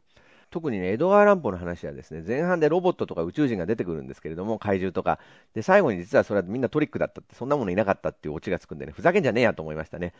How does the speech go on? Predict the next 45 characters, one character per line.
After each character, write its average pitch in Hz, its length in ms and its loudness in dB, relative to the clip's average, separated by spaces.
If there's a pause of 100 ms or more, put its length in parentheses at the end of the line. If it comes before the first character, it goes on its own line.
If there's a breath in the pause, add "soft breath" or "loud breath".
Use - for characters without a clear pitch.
(140 soft breath)
っ - 40 -20
て 90 100 -14
の 82 60 -8
は 80 60 -14
僕 110 140 -8
は 143 40 -2
も 127 60 -6
う - 20 -10
本 117 120 -8
当 120 60 -8
怪 190 260 2
獣 185 160 4
が 135 100 6
大 196 220 6
好 - 60 -10
き - 100 -4
だ 110 60 6
っ - 60 -18
た 90 100 -4
ん 85 40 -8
で 82 80 -10
す 85 80 -8
よ、 71 80 -6
そ - 140 -12
の 98 80 -4
頃 92 220 -2
は。 71 160 -2
は 95 160 4
い。 - 140 -4
ウ 101 80 -4
ル 98 80 -6
ト 110 120 4
ラ 104 100 6
マ 95 120 2
ン 82 60 -8
と 87 100 -6
か 82 120 -2
ゴ 104 120 2
ジ 95 100 -2
ラ 85 80 -2
の 82 100 -4
お 80 60 -6
か 90 120 4
げ 85 100 -2
で。 78 180 -4